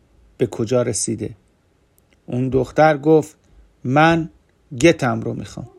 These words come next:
اگر شما به من کمک کنید که من طلاقم رو بگیرم، من حاضرم برگردم، حاضرم تشوها کنم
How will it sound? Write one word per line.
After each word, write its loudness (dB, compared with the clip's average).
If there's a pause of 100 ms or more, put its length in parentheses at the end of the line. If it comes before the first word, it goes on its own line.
(460)
اگر 2
شما 2
به 0
من 2
کمک -2
کنید -4
که -6
من 0 (440)
طلاقم 2
رو 0
بگیرم، 0 (300)
من -2
حاضرم -4
برگردم، -12 (240)
حاضرم 2
تشوها -2
کنم 0